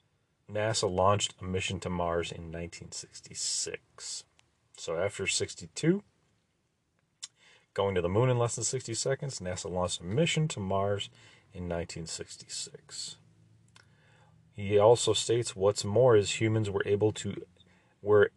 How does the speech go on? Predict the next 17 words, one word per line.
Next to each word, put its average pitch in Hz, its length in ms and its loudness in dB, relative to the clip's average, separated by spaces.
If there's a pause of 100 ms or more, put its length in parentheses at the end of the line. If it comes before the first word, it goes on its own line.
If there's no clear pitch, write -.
(400)
adapted 104 640 0
to 90 80 -6
breathe 110 520 -2
in 110 240 -2
the 92 100 0
thin 110 340 -4
atmosphere 92 680 -4
on 85 140 -2
Mars." 82 500 -8 (360)
That's - 200 -18
interesting. - 440 -14 (1700)
Lear 120 200 6
s-, - 240 2
also 123 340 8
stated 98 480 2
that 95 200 4
nasa 95 720 0